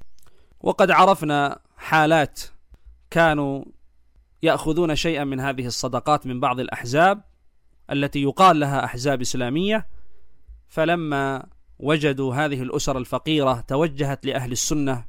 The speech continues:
في طلب العلم والاستفادة منهم،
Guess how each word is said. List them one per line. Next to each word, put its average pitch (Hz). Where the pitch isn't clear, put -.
في 135
طلب 131
العلم 127
والاستفادة 139
منهم، 185